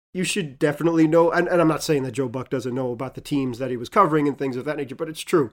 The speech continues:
When you have somebody pointing out facts and somebody else giving you this and somebody else giving you that and, and a producer telling you to, to hit this and say that,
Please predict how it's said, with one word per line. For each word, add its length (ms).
When 120
you 60
have 140
somebody 300
pointing 320
out 240
facts 520
and 180
somebody 400
else 460
giving 240
you 120
this 320
and 140
somebody 380
else 160
giving 240
you 100
that 300
and, 260
and 160
a 80
producer 460
telling 320
you 160
to, 140
to 140
hit 220
this 240
and 100
say 220
that, 320